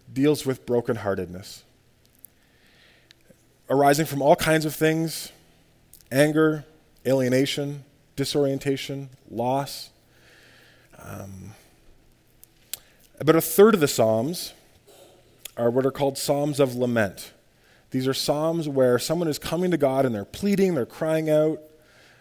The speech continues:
they're just kind of emotionally naked before God, and they have strong anger or a strong sense of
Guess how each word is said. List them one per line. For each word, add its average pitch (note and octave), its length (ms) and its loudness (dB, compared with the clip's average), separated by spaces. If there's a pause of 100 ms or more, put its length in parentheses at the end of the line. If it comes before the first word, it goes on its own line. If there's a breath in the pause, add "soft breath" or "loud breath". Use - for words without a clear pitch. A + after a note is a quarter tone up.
(120 soft breath)
they're C3 200 2
just D#3 340 0
kind D3 200 0
of C3+ 280 -2 (300)
emotionally C#3 560 0
naked B2 420 4
before B2 340 -2
God, A2+ 380 -2
and B2 120 -2
they A#2+ 60 0
have G#2+ 360 -2 (240 loud breath)
strong C3 500 -6
anger F#3 720 2 (1120 soft breath)
or A#2+ 200 0
a G#2+ 60 0
strong D3 540 0
sense C3+ 420 -2
of G#2+ 600 -2